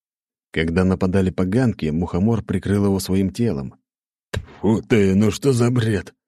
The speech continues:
выругался он и направился в сторону выхода. За эти дни накопилось немало дел, и старик решил разобраться с ними как можно скорее. Понятно, что это был сон, но непонятно, как такое возможно.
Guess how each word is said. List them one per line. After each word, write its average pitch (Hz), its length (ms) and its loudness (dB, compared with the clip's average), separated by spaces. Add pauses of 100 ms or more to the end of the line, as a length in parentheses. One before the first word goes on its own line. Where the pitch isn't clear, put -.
(240)
выругался 78 540 -2
он 82 280 -2 (340)
и 90 80 0
направился 92 540 -2
в - 40 -12
сторону 87 380 -2
выхода. 80 440 -8 (920)
За 80 220 -2
эти 123 260 2
дни 113 240 2
накопилось 98 640 -2
немало 85 400 0
дел, 85 340 0
и 73 60 -4
старик 80 340 -6
решил 80 400 -4
разобраться 80 540 -4
с - 100 -8
ними 80 220 -2
как 76 220 -6
можно 80 280 -2
скорее. 71 540 -6 (1120)
Понятно, 82 500 -2
что - 160 -10
это 64 160 -6
был 73 200 -4
сон, - 320 -6 (640)
но 87 280 2
непонятно, 90 640 -2
как 87 180 -6
такое 92 280 -2
возможно. 92 680 -4